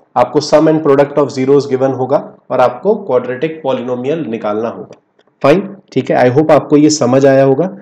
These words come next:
Already आप ये method कर चुके हैं, सिर्फ verification ही न्यू था इसमें। Fine, so एक बार देख लेते हैं कि हमने ये जो छह part आज complete किए हैं, ठीक है,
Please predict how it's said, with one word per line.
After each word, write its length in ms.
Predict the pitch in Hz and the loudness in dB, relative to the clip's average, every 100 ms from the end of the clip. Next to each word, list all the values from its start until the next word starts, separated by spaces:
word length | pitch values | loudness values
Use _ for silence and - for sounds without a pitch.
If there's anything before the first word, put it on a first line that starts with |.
| - _ 127 | -20 _ 2
Already 360 | 131 143 185 | 4 4 4
आप 160 | 190 180 | 4 4
ये 80 | 156 | 4
method 380 | 147 139 151 147 | 4 4 2 0
कर 160 | 139 139 | 2 2
चुके 260 | 143 147 | 0 0
हैं, 80 | 156 | 0
सिर्फ 320 | 165 170 165 | 0 -4 -4
verification 720 | 120 120 135 139 131 135 139 147 | 0 2 2 0 2 0 0 -2
ही 180 | 165 | 0
न्यू 240 | 156 123 127 | 0 0 -2
था 140 | - | -4
इसमें। 320 | 151 - - - _ _ _ - | -8 -10 -16 -18 _ _ _ -2
Fine, 220 | 143 196 - - - | 0 0 -10 -20 -2
so 80 | |
एक 100 | 135 | 2
बार 80 | 143 | 2
देख 220 | 139 151 151 | 4 4 4
लेते 200 | 147 156 | 2 2
हैं 100 | 160 | 0
कि 100 | 139 | -4
हमने 280 | 127 131 139 143 - - | -2 0 0 -2 -10 -6
ये 80 | 127 | -4
जो 100 | 131 | -2
छह 260 | 139 - 147 156 | -6 -2 0 2
part 260 | 139 139 139 | 2 2 0
आज 160 | 123 | -2
complete 440 | - 113 110 127 127 | -4 -6 -6 -8 -6
किए 220 | 127 120 | -8 -8
हैं, 200 | 127 - _ _ _ | -10 -16 _ _ _
ठीक 220 | - 104 | -16 -10
है, 180 | 180 196 | -10 -12